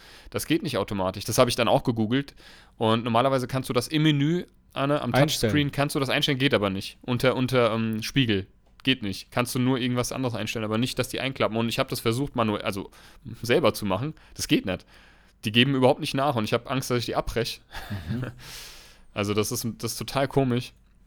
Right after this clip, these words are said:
Speaker 2: Das ist echt
Speaker 1: Ähm,
Speaker 2: komisch, weil normalerweise haben das doch alle modernen Autos eigentlich.
Speaker 1: Ich weiß, ich weiß. Normalerweise, also beim letzten Ersatz, äh, mein letzter Ersatzwagen war auch ein V W Passat und im, dann, wenn ich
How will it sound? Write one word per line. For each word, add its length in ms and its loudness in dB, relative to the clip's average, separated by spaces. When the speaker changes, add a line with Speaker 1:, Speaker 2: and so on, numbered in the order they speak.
Speaker 2:
Das 200 0
ist 60 2
echt 140 2
Speaker 1:
Ähm, 60 0
Speaker 2:
komisch, 340 4
weil 120 0
normalerweise 500 0
haben 120 -2
das 120 -6
doch 140 -8
alle 180 -4
modernen 380 -4
Autos 320 -10
eigentlich. 240 -10
Speaker 1:
Ich 120 -4
weiß, 300 4
ich 140 -4
weiß. 280 2
Normalerweise, 400 4
also 140 0
beim 160 6
letzten 300 0
Ersatz, 440 -2
äh, 260 -4
mein 200 2
letzter 260 0
Ersatzwagen 680 2
war 80 4
auch 160 6
ein 60 2
V 220 2
W 60 0
Passat 400 2
und 160 0
im, 220 -4
dann, 260 0
wenn 140 2
ich 200 -4